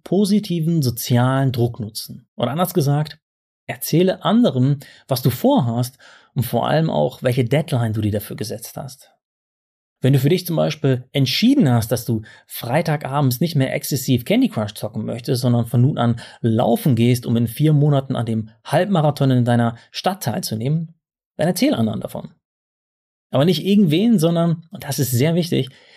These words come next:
jemandem, zu dem du optimalerweise aufschaust und den du respektierst. Je peinlicher es dir wäre,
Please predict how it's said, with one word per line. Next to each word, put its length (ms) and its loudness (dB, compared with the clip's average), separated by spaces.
jemandem, 800 4
zu 100 -2
dem 160 6
du 80 2
optimalerweise 720 0
aufschaust 640 0
und 80 2
den 100 4
du 60 6
respektierst. 1000 -6
Je 120 2
peinlicher 580 2
es 120 -2
dir 140 0
wäre, 360 2